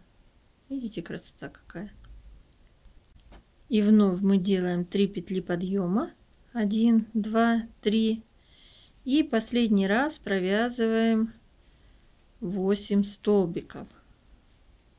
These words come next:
Не последний, один и следующий раз.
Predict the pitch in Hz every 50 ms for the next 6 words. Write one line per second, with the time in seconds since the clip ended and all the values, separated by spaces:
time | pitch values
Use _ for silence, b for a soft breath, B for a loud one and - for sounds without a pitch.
0 | _ _ _ _ _ _ _ _ _ _ - - - _ _ _ _ _ _ _
1 | _ _ _ _ _ _ _ _ _ _ - 190 190 196 - 196 196 - - 226
2 | 262 269 269 233 220 202 185 180 180 220 247 294 320 294 - - _ - 202 202
3 | - - 196 190 180 175 190 180 175 - - 175 170 170 160 170 - - - -